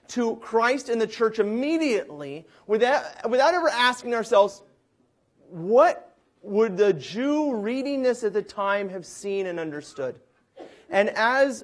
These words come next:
Professor Reinhardt mentioned, the author of this text, now, uh, not, not all of the Psalms,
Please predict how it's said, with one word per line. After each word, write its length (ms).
Professor 560
Reinhardt 560
mentioned, 640
the 160
author 560
of 220
this 220
text, 440
now, 200
uh, 320
not, 340
not 460
all 400
of 160
the 100
Psalms, 640